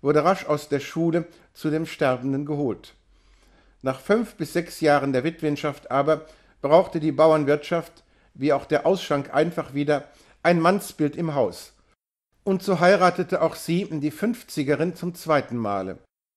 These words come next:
Für den Mann aber, einen um viele Jahre jüngeren Bauernsohn, der also keine eigenen Kinder mehr zu erwarten hatte, muss es ein wahres Schicksalsgeschenk gewesen sein,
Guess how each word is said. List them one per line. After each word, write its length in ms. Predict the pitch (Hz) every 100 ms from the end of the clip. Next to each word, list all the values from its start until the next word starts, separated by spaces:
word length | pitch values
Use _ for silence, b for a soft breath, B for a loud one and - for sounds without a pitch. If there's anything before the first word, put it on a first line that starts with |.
| _ _ _ _
Für 180 | - 160
den 200 | 156 147
Mann 240 | 170 226
aber, 440 | 170 131 123 131 -
einen 260 | 160 160
um 160 | 160 151
viele 340 | - 196 185
Jahre 340 | 156 147 147 147
jüngeren 440 | 156 151 139 135
Bauernsohn, 680 | 147 156 147 - 143 175 185 b b b b
der 120 | 143 147
also 200 | 147 151
keine 320 | 156 147 -
eigenen 340 | 170 160 143
Kinder 300 | 139 156 147
mehr 160 | 135 135
zu 140 | -
erwarten 460 | 135 135 147 - 127
hatte, 320 | 123 170 175 - b b b b b
muss 240 | - 185 180
es 140 | 170
ein 220 | 147 147
wahres 360 | 139 156 147 -
Schicksalsgeschenk 960 | - - - 151 127 - 143 - 143
gewesen 460 | 139 135 135 135 143
sein, 280 | 135 160